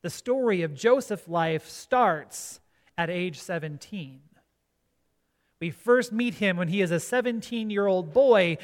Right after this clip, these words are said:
He is the second youngest son of Jacob, but we learn pretty quickly that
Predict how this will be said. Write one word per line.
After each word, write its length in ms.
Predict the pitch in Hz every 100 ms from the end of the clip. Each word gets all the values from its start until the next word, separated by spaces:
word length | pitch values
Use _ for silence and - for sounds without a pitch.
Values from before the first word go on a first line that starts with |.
| -
He 180 | - 269
is 160 | 262 196
the 100 | 220
second 540 | - - 302 294 262
youngest 560 | 233 240 294 262 233 -
son 200 | 233 214
of 200 | 202 160
Jacob, 680 | 180 294 - 220 196 180 - _ _ _
but 360 | 202 208 - -
we 320 | 226 220 208
learn 800 | 196 220 277 247 220 196 170 165
pretty 320 | - 202 185
quickly 800 | - - 254 254 - 180 170 160
that 220 | 147 170